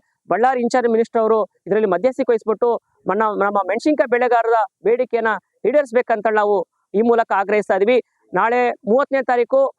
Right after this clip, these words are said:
ಬಳ್ಳಾರಿ, ಕುರುಗೋಡು, ಸಿರುಗುಪ್ಪ, ಕಂಪ್ಲಿ ಈ ನಾಲ್ಕು ತಾಲೂಕುಗಳಿಂದ ಎಲ್ಲ ಹಳ್ಳಿಗಳಿಂದ ನೂರಾರು ರೈತರು ಬಳ್ಳಾರಿಗೆ ಬರ್ತಾ ಇದ್ದಾರೆ. ಈ ಒಂದು ಬೃಹತ್ ಪ್ರತಿಭಟನೆಗೆ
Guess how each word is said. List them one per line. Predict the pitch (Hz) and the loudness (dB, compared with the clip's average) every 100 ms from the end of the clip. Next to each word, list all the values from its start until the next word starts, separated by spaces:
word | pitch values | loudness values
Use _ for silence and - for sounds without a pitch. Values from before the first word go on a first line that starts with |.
| _ _ 170 | _ _ -2
ಬಳ್ಳಾರಿ, | 226 269 262 269 277 - _ _ | 0 0 0 -2 -2 -6 _ _
ಕುರುಗೋಡು, | - 247 269 269 254 262 247 _ | -4 0 2 2 2 2 0 _
ಸಿರುಗುಪ್ಪ, | - 247 269 254 247 240 | -4 -2 -2 -2 -4 -4
ಕಂಪ್ಲಿ | 208 240 262 254 233 - - 202 | -4 -4 0 2 0 -4 -6 -2
ಈ | |
ನಾಲ್ಕು | 214 202 311 285 302 | 2 2 0 -2 -2
ತಾಲೂಕುಗಳಿಂದ | 254 254 254 247 233 254 240 - _ - | 0 0 0 0 2 2 0 -2 _ -4
ಎಲ್ಲ | 170 285 | 0 0
ಹಳ್ಳಿಗಳಿಂದ | 247 262 254 247 | 0 0 0 2
ನೂರಾರು | 208 277 330 320 | 2 2 2 0
ರೈತರು | 269 262 277 254 - _ - | -2 -2 -2 -2 -2 _ -6
ಬಳ್ಳಾರಿಗೆ | 190 240 247 240 | 0 0 0 0
ಬರ್ತಾ | 190 214 247 | -2 -2 -2
ಇದ್ದಾರೆ. | 226 233 262 _ _ 190 | 0 0 -2 _ _ -2
ಈ | 247 | 0
ಒಂದು | 254 247 | 2 0
ಬೃಹತ್ | 175 240 302 | 0 0 0
ಪ್ರತಿಭಟನೆಗೆ | 269 262 269 262 262 254 | -4 -2 -2 0 0 0